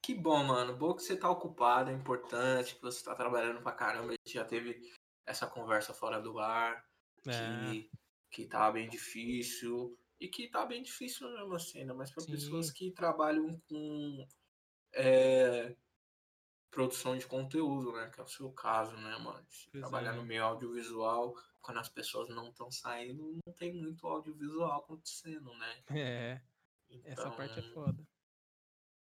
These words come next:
Speaker 1: mas aí é bom que as pessoas, e procurem aí, Digão tá aí disponível,
Speaker 2: Aí,
Speaker 1: acessível,
Speaker 2: fazendo de tudo
Speaker 1: com
Speaker 2: um pouco.
Speaker 1: Opa.
Speaker 2: <laughs>
Speaker 1: E, e tá aí pra negócio também.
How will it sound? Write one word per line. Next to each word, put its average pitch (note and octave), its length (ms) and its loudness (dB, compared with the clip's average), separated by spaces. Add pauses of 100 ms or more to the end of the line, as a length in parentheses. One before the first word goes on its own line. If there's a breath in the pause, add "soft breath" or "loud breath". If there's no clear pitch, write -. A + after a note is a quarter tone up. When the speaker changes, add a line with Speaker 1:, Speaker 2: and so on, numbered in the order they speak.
(200)
Speaker 1:
mas - 280 -10
aí A#2+ 320 0
é B2+ 60 4
bom C3+ 340 -4
que D3+ 540 0
as - 140 -8
pessoas, C#3 680 -6
e D#3 80 -4
procurem G#3 600 2
aí, F3 480 2 (440)
Digão C#3+ 360 -4
tá C#3+ 140 -2
aí B2+ 220 4
disponível, C#3 880 -4 (760)
Speaker 2:
Aí, C3+ 360 0
Speaker 1:
acessível, C3+ 400 -2 (140)
Speaker 2:
fazendo D3 280 -4
de D3+ 120 -4
tudo C#3 300 -2
Speaker 1:
com - 20 -2
Speaker 2:
um C3+ 40 -4
pouco. C#3 560 -6
Speaker 1:
Opa. D3+ 680 0 (160)
Speaker 2:
<laughs> F#3+ 140 -14 (840)
Speaker 1:
E, D#3+ 680 -4
e D#3 80 -4
tá D#3 100 -2
aí D3+ 100 0
pra D#3+ 160 0
negócio C3+ 560 2 (320)
também. A#2 480 -4